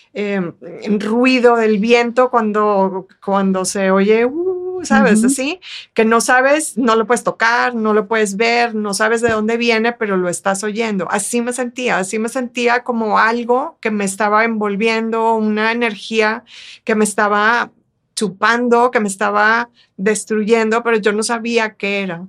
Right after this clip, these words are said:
Speaker 1: no, no sabía, no sabía, ne-, o sea, no podía ponerle nombre a lo que estaba viviendo.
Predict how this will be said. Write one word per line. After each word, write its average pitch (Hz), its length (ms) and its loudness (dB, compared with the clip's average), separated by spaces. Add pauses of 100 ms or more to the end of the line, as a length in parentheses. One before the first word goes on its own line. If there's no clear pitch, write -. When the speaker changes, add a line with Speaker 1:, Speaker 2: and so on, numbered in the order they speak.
Speaker 1:
no, 208 140 0 (160)
no 202 180 -2
sabía, 220 680 0 (1080)
no 208 160 -2
sabía, 240 640 0
ne-, 196 300 -2
o 208 80 -4
sea, 226 140 0
no 220 180 0
podía 247 480 0
ponerle 247 920 -2 (180)
nombre 247 840 2
a 214 120 0
lo 202 140 -2
que 196 80 -6
estaba 202 320 -4
viviendo. 202 560 -4